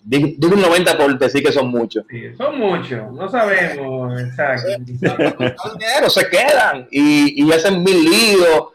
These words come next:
Speaker 1: eh, se casan con, con, con gente de allá por dinero y se divorcian aquí, hacen muchísimo lío. O sea, esas cositas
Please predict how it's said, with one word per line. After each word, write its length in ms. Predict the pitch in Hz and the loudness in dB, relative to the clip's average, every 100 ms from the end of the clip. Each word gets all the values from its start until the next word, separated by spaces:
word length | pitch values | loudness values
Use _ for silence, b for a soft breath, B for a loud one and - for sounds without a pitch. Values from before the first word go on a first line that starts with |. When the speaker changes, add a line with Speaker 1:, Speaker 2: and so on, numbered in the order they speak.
| _ - | _ -2
Speaker 1:
eh, 260 | 127 131 127 | 2 2 2
se 220 | 147 139 | -2 0
casan 420 | 143 175 196 190 | 0 2 2 0
con, 440 | 165 165 156 147 131 | 2 2 2 -4 -4
con, 380 | - 131 131 131 - - - B B _ - | -2 -2 -2 -4 -6 -14 -14 B B _ -2
con 440 | 123 127 127 120 | 0 2 -2 -2
gente 240 | 143 156 | -2 2
de 80 | 170 | 2
allá 220 | 147 147 | 4 2
por 160 | 143 131 | 2 2
dinero 500 | 123 110 151 180 170 | 0 0 2 2 2
y 60 | 135 | 2
se 100 | 127 | 0
divorcian 440 | 120 131 139 147 | 2 2 2 -2
aquí, 200 | 120 143 | -2 -2
hacen 220 | 143 165 190 | -2 -4 -6
muchísimo 340 | 175 180 165 | 0 0 2
lío. 160 | 160 127 | 0 -2
O 40 | |
sea, 280 | - 147 120 B B B B _ _ _ | 0 0 0 B B B B _ _ _
esas 340 | 175 196 208 | 0 2 0
cositas 680 | - - - 135 104 104 | 0 0 0 -2 0 -2